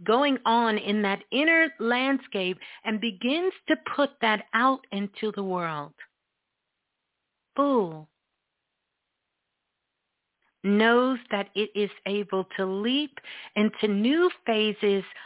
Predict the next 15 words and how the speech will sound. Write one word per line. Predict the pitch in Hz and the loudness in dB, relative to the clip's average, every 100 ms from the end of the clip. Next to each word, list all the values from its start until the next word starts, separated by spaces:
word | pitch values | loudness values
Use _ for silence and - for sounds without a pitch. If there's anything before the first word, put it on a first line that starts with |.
| - | -4
of | 190 185 | -2 -2
life. | 175 160 143 - - - _ _ _ _ _ _ _ _ _ _ _ _ _ _ _ _ _ _ _ _ _ _ _ _ _ _ _ _ _ _ _ _ _ _ _ _ _ _ _ _ _ - | -2 -2 -4 -12 -20 -20 _ _ _ _ _ _ _ _ _ _ _ _ _ _ _ _ _ _ _ _ _ _ _ _ _ _ _ _ _ _ _ _ _ _ _ _ _ _ _ _ _ -2
Leap | 196 208 240 262 - | 0 2 4 2 -2
into | - 202 196 196 | -4 -2 0 -2
new | 175 185 220 233 240 240 240 _ _ | 0 0 2 4 2 0 -4 _ _
phases | 208 185 185 175 170 160 156 - - - - _ 160 | 2 2 2 0 -2 0 -2 -8 -20 -20 -20 _ 0
of | 160 | 0
life. | 151 147 143 139 - - _ _ _ _ _ _ _ _ _ _ _ _ _ _ _ - - - - | 0 -2 -4 -6 -12 -20 _ _ _ _ _ _ _ _ _ _ _ _ _ _ _ -16 -14 -10 0
So | 226 | 0
that | 208 240 285 | 0 -2 -2
is | 302 - | -4 -4
the | 233 | -6
highest. | - 220 208 190 151 139 - - _ _ _ _ _ _ _ _ _ _ _ _ _ _ _ _ | -6 -6 -6 -6 -10 -14 -20 -20 _ _ _ _ _ _ _ _ _ _ _ _ _ _ _ _
That | 202 262 | -4 -2
is | 294 | -2